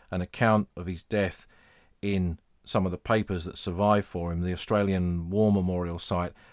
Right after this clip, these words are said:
has a host of information about Australian casualties of the First World War. It's very easy to research them with service records and all kinds of other information. And the account that online that we have for him reads that he was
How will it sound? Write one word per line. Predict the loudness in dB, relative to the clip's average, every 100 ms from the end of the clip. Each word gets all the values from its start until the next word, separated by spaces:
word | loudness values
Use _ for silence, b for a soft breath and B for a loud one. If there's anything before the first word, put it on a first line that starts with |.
| B
has | -6
a | -6
host | 0 2 2 -2 -6
of | -6 -6 -6
information | -4 -2 0 0 0 0 -4
about | -2 -4 -6 -8 B B
Australian | -6 -2 -2 -2 -4
casualties | -2 -4 -4 -6
of | -6
the |
First | -6 -6 -4
World | -6
War. | -4
It's | -4
very | -2 0
easy | 0 -2 -6
to | -8
research | -6 -2 -2 -2
them | -4
with | -6 -6
service | -4 -4 -4 -6
records | -10 -8 -6 -6 -8 -14 B B B B
and |
all | -2 0
kinds | -2 -2 0
of |
other | 0 0 -2 -4 -6
information. | -4 -4 -2 0 0 -2 -8 -8 B B B B
And | -4
the | -2
account | 2 4 4 2 -6
that | -4
online | 0 4 4 4
that | 0
we | -2
have | -2 -2
for | -2 -2
him | 0 0
reads | 0 -4 -8 -16 b b b b
that | -6
he | -4
was | -4 -6